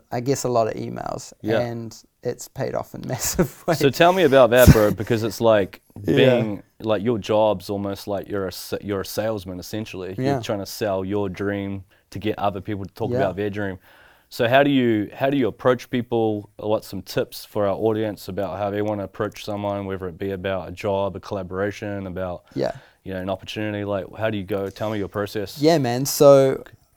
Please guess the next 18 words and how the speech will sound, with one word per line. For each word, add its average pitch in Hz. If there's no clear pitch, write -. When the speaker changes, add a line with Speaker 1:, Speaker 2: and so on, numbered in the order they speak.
Speaker 1:
I 127
read 151
this 135
book -
called 110
The 110
Third -
Door. 117
Speaker 2:
Yeah. 107
Speaker 1:
And 127
it's, -
it 143
talks 156
about 135
how, 120
like, 113
a 127
nightclub, 117